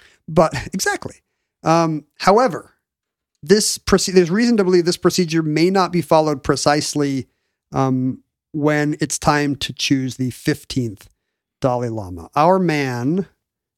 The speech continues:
uh, Da-, uh, Tenzin Gyatso, who my friends think is a doofus, but I think is cool,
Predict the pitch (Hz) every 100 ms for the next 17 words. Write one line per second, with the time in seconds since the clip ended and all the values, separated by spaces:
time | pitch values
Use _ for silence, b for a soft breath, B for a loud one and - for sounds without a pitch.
0 | - 131 127 127 123 123 - 156 139 139
1 | 120 113 127 - - 156 151 151 143 135
2 | - 139 120 - 113 175 170 _ _ _
3 | _ _ _ - 143 131 - 156 139 139
4 | - - _ _ _ - 131 139 123 123
5 | 123 120 - - 117 123 123 - 107 -
6 | - 120 87 135